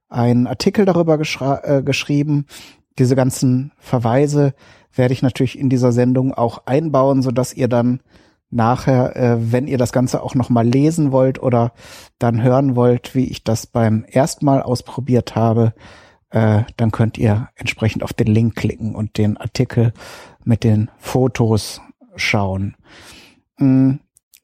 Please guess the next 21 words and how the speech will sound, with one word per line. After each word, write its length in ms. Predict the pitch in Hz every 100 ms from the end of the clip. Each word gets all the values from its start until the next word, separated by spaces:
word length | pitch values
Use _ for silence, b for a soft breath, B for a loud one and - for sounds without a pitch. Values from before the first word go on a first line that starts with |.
| -
ich 140 | 123
hab's 180 | 165 -
jetzt 400 | 156 - - -
auch 500 | - - _ 156 143
ein 60 | 151
bisschen 260 | 143 135
anders 300 | 143 196 214
probiert. 420 | - 196 202 180
Also 300 | 160 127 131
wenn 100 | 123
ich 120 | 135 -
sowas 380 | 139 131 -
noch 140 | 143 127
mal 320 | 135 123 123
wieder 300 | 131 123 -
erwähne 560 | 127 110 131 170 165 156
oder 200 | 123 120
noch 220 | 120 -
mal 160 | 120
neu 280 | 113 117 120
aufrolle, 680 | - 135 - - 147 139 131